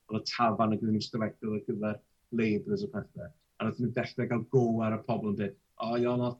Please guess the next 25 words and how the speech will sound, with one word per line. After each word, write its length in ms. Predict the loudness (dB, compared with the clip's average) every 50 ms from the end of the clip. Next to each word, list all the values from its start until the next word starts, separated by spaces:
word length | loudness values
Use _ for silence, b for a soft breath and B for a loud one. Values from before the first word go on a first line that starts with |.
| _
proper 260 | _ -8 -8 -4 -2
Welsh, 380 | -2 0 0 -2 -4 -4 -4 -6
you 60 | -8 -6
don't 220 | -4 -6 -6 -4
speak 340 | -6 -8 -6 -2 -2 -2 -2 -4
Welsh." 340 | _ -6 -6 -6 -8 -12 -20 -20 _ -20 _ _ _ _ _ _
Ac, 80 | -20 -20 _ _
you 140 | -4 -4
know, 100 | -2 -2
nes 160 | -2 -2 0 2
i 120 | 2 2 2 0
bloody 400 | -2 -4 -2 2 2 2 2 2 0 -4 _ _ _ _ _
mynd 220 | 0 2 2 2 2
trwy'r 300 | 2 2 2 2 0 -2
to. 200 | 0 2 2 4 4 2 0 -4 -12 -18
Dwi'n 260 | -4 -4 -2 -2 -2 0
cofio 240 | 0 2 2 2 0 -2 -4 -12 _ -20
rhywun 300 | -2 2 4 4 6 6
gofod 220 | 4 2 0 0 0
tynnu 220 | 2 2 4 4 4
fi 80 | 2
ffwrdd 380 | 2 2 0 2 2 2 2 2
un 80 | 0
ohonyn 240 | -2 -2 -4 -4 -4
nhw. 80 | -4